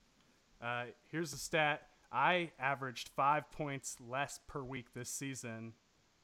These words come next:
I ended up nine and four this season. Last season,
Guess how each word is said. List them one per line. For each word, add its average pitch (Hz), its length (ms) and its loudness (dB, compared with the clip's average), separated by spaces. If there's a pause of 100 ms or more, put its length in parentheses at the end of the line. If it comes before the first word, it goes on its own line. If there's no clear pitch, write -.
(120)
I 123 140 -2
ended 143 300 -4
up 139 160 -2
nine 135 300 0
and 131 120 -6
four 143 300 -6
this 135 200 -6
season. 113 540 -10 (120)
Last 135 320 0
season, 120 480 -10